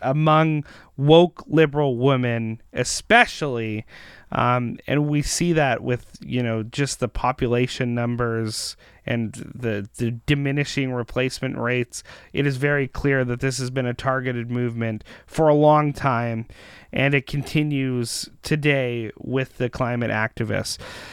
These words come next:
C N N, those lovely people to the south of us,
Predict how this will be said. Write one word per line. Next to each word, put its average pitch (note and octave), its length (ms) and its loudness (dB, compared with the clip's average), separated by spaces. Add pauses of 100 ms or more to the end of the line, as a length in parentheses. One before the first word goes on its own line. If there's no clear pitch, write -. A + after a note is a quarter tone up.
(180)
C A#3+ 260 6
N A#3+ 80 6
N, G#3+ 360 4 (1200)
those A#2 520 2
lovely B2+ 400 4
people A#2+ 480 2 (160)
to - 100 -2
the A#2+ 120 0
south A2+ 340 0
of A#2 80 0
us, A2 320 -2